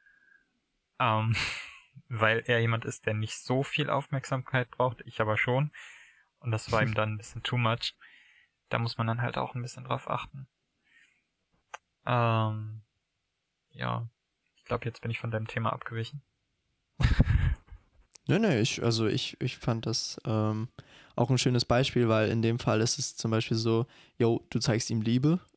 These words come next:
Speaker 2: auf deine Art und Weise, ähm, oder auch deine Bedürfnisse.
Speaker 1: Mhm.
Speaker 2: Ähm, und bei ihm trifft das auf seine Bedürfnisse, die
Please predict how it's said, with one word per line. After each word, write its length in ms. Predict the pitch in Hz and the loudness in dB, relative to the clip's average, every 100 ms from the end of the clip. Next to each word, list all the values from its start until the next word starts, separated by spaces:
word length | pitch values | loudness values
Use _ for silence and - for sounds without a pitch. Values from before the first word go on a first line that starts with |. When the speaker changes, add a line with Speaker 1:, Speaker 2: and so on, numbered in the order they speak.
| _ | _
Speaker 2:
auf 160 | - 110 | -4 0
deine 220 | 110 107 | 2 2
Art 200 | 104 - | 2 0
und 100 | 107 | 2
Weise, 400 | 107 107 120 151 - _ _ _ _ _ - | 2 2 2 0 -2 _ _ _ _ _ -2
ähm, 460 | 104 104 104 104 - | 0 2 0 -2 0
oder 180 | 113 107 | 2 2
auch 140 | 107 - _ | 0 -6 _
deine 240 | 107 107 104 | 0 0 0
Bedürfnisse. 920 | 101 - 110 107 127 131 - 151 185 _ _ - _ _ - | -2 0 0 2 0 0 2 0 0 _ _ -20 _ _ -4
Speaker 1:
Mhm. 100 | 113 | 0
Speaker 2:
Ähm, 500 | 110 110 110 110 110 - _ | 2 2 2 0 -4 -8 _
und 400 | 113 110 107 107 - | -2 0 -2 -4 -2
bei 140 | 101 - | -2 0
ihm 420 | 117 113 113 110 _ _ _ - - - _ - - | 0 -2 -4 -8 _ _ _ -20 -20 -20 _ -20 -6
trifft 220 | - - 113 | -4 0 0
das 160 | - | 2
auf 120 | 120 | 0
seine 300 | - 147 147 | 2 4 4
Bedürfnisse, 680 | 120 120 113 - 113 - 117 | 2 4 2 2 -2 0 0
die 380 | 113 113 110 | 0 0 0